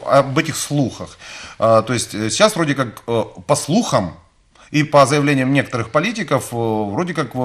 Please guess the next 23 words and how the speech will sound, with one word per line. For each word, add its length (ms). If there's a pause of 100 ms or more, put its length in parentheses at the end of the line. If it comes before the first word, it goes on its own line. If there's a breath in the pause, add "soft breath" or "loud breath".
м, 420
хотите 300
купить 320
много 320
автобусов, 540
и 40
это 140
очень 240
сильно, 240
видимо, 340
их 120
смущает. 500 (440 loud breath)
А, 1000 (120)
какое 260
количество 560 (160)
планируется 440
приобрести, 420
для 120
чего, 260
какие 220
проблемы 380
это 140
решит? 340